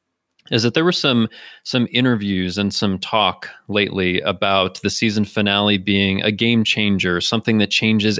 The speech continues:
everything. So I was trying to think, what would be something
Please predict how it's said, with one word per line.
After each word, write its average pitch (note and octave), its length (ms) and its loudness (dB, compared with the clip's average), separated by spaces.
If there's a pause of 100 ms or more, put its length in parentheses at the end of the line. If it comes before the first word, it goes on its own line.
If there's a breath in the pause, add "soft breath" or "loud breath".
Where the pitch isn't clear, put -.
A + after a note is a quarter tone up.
everything. G2+ 680 0 (400 loud breath)
So A#2 220 0
I A#2+ 80 2
was A#2 160 2
trying C3+ 220 0
to A#2 80 0
think, A2+ 280 0
what A#2+ 280 0
would B2+ 200 -2
be A#2 280 2
something G#2 720 0